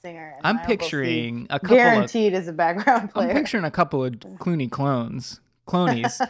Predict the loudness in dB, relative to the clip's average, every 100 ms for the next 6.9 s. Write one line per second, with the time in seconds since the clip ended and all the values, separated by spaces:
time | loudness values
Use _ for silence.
0 | 0 -4 -4 -20 -4 2 4 4 2 -2
1 | 2 4 6 6 6 6 6 4 4 4
2 | 4 4 2 2 2 0 0 0 -2 -2
3 | 0 0 2 0 0 0 -6 -8 -8 -10
4 | -8 -4 -2 0 4 6 6 6 4 4
5 | 4 2 0 2 4 4 2 0 -2 -2
6 | -2 -4 -6 -4 -2 0 0 -4 -8